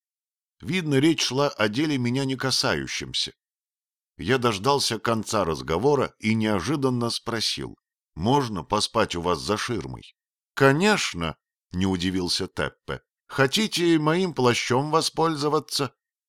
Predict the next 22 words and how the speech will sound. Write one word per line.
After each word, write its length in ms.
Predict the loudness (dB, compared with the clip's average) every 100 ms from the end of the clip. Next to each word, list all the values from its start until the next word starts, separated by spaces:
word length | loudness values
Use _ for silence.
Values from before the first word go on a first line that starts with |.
| -4
И 160 | -2
так 380 | 0 2 4 4
сойдет". 680 | 0 0 -2 -4 -6 -8 -20 _ _ _ _ _ _ _ _
Я 220 | 0 2
снял 320 | 2 0 0 2
ботинки 500 | 0 0 -2 -2 -6
и 180 | 0
улегся. 580 | 0 2 -2 -4 -6 -6 -10 _ _ _ _ _ _ -10
Нужно 520 | -2 2 2 0 0
было 280 | 2 2 2
сосредоточиться, 1200 | 0 0 0 -2 -2 -4 -6 -6 -8 -10 -8 -8 -10 _ _ _ _ _ _
иначе 480 | -10 -2 0 0 -4
контуры 580 | 0 2 2 0 -2 -2
действительности 1040 | 0 -4 -4 -6 -6 -4 -4 -4 -4 -4
безнадежно 880 | -2 -2 -2 -4 -2 0 -2 -2 -2
расплывались. 1040 | 0 -2 -4 -4 -2 -2 -6 -8 -14 -16 -18 _ _ _ _ _ _ _ _
Я 220 | 0 2 4
вдруг 320 | 2 0 0
увидел 400 | 0 0 0 0
себя 280 | 0 2 2
издали, 680 | 2 0 0 0 0 0 -2
растерянным 840 | 0 2 0 0 0 2 0 -2